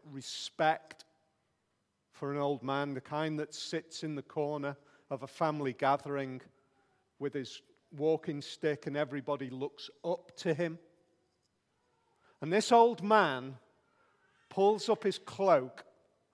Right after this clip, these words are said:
and runs to the son who's walking back,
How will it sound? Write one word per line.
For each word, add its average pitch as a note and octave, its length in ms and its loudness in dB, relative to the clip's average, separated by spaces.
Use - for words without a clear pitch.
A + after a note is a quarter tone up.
and D3+ 300 -6
runs A#2 720 0
to D3+ 100 -12
the C3 80 -12
son D3+ 420 0
who's A#2 220 -12
walking C3+ 400 -6
back, A#2 380 -4